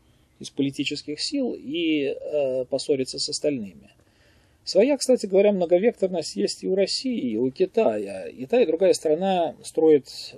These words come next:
своеобразное стратегическое партнёрство с С Ш А, с Западом. И та, и другая страна, а, имеет прямые механизмы взаимодействия с, э,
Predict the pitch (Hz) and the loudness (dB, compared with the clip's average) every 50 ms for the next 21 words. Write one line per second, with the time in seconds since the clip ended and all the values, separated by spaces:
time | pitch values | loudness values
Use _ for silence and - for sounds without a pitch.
0 | - - - - 147 123 123 139 156 143 123 131 123 123 - - 127 - 117 113 | -16 -14 -8 -2 0 0 2 4 2 2 2 0 -6 -8 -8 -10 -10 -10 -10 -8
1 | 120 120 - 120 - - - 117 113 - 113 110 - - 120 120 - - 104 110 | -8 -8 -10 -12 -6 -4 -2 -2 -2 -4 -6 -8 -6 -8 -12 -10 -10 -10 -10 -10
2 | - - 117 117 - - 143 180 202 196 143 123 131 135 156 196 196 - 190 160 | -8 -8 -10 -10 -6 -4 -2 -2 -2 -2 -4 -4 -2 0 0 0 0 -2 -4 -2
3 | 170 156 160 - _ _ _ _ _ _ _ _ _ - - 127 - 226 226 208 | -2 -2 -4 -6 _ _ _ _ _ _ _ _ _ -14 -8 -2 2 2 2 2
4 | 170 165 147 151 185 185 175 - - - - 147 147 156 165 175 175 165 160 151 | 2 0 2 4 6 6 6 4 2 0 0 0 0 2 0 0 0 0 0 -2
5 | - - - - 147 143 131 120 113 117 120 117 - 92 117 123 147 170 160 147 | -4 -6 -8 -6 -4 -2 -2 -2 -2 -4 -4 -8 -10 -10 -10 -8 -6 -4 -4 -4
6 | 139 - _ - - 120 120 143 151 139 131 127 127 127 - 113 113 123 131 123 | -4 -6 _ -10 -8 -6 -4 -4 -4 -4 -4 -4 -6 -4 -4 -4 -4 -2 -4 -4
7 | 123 - 127 120 - 127 120 123 120 117 120 120 113 113 117 - - - 113 110 | -6 -8 -10 -8 -6 -6 -6 -6 -6 -6 -4 -4 -4 -4 -4 -6 -6 -4 -4 -4
8 | 107 107 104 104 104 107 - - - - - - 117 117 117 117 110 | -4 -6 -8 -12 -10 -8 -6 -4 -4 -4 -4 -4 -4 -6 -6 -6 -8